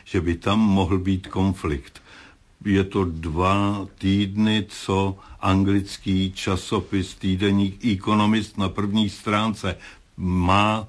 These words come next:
fotografii. Je možné, aby kvůli těmto sedmi kilometrům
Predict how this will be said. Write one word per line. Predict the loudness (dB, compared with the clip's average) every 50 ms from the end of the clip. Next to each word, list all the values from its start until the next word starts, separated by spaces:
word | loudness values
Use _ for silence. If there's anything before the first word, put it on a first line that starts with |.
| -14 -14 -6
fotografii. | -4 -2 0 0 0 0 0 0 0 0 -2 -2 -2 0 0 0 -2 -4 -8 -16 -10 -4
Je | 0 2 4 4 4 4 4 4
možné, | 4 4 4 4 2 2 0 0 0 0 2 0 0
aby | -2 -4 -6 -2 -2 -4 -4
kvůli | -2 -2 -2 0 0 0
těmto | -2 0 0 0 0 -2 -2 -6 -6
sedmi | -6 -6 -4 -2 -2 0 0 0 0 0
kilometrům | 0 0 0 2 2 2 2 0 -2 -4 -2 0 2 2 2